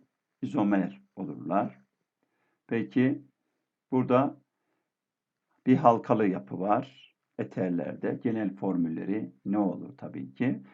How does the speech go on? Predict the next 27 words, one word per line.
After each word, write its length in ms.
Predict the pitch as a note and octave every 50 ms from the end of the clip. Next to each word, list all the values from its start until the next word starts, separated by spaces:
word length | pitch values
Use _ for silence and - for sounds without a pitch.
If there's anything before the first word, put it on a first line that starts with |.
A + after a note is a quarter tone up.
| _ _ _
C 200 | - A#2+ B2 A#2+
N 20 |
H 280 | A#2+ A2 G2 - - G2
iki 200 | F2+ - - A2
N 200 | G#2 F#2 - - - - _ _ _ _
olur. 680 | - - - - E2+ - - - - - - - - _ _ _ _ _ _ _ _ _ -
O 240 | G2+ G2 E2+ -
olur. 340 | - - - F#2 G2 - - - _ _ _ _ _ _
Yani 480 | - A#2 A2+ G2+ F2+ F#2 G2 G#2 - -
burada 320 | G2+ F#2+ G2+ G2 F#2+ - - - _ _ _ _ _ _
kaç 260 | - B2+ A#2 - -
karbon 540 | - - - - - - F2+ F2 - - -
var? 280 | G2 A2+ - G3 - - _ _ _ _ _ _ _ _ _ _ _ _ _ _ -
Altı 320 | G#2+ G#2 G2+ F#2+ G2 - -
karbon 500 | - - - - - - - - F2 F2
var. 260 | E2+ G#2 C3 - - _ _ _ _ _ _ _
C 280 | - G#2+ G#2 F#2+ -
altı 760 | - - F#2+ - - - - - - A2 A2+ A#2+ C3+ F#3 - - - _ _ _ -
H 280 | G#2 G#2 G2+ - - -
on 180 | - G2 E2 E2+
iki 560 | F2+ F2 - - - B2 B2 C3 C3+ C3 - - - _
O 400 | G#2 G2+ A2 A#2+ G2 - - - -
olur 340 | - E2+ - G2+ A2+ B2 F#3 F#3 - -
molekül 440 | G#2+ G2+ G2 G2 G2 - - C3 C3
formülü 640 | - - G2 F#2 F2+ F2 F2+ F#2 F2+ F2 C2+ - - _ _ _ _ _ _ -
bu 120 | F#2+ F2
bileşiğin. 760 | F2 E2+ E2 - - - - G2 G#2 A#2+ - - - - _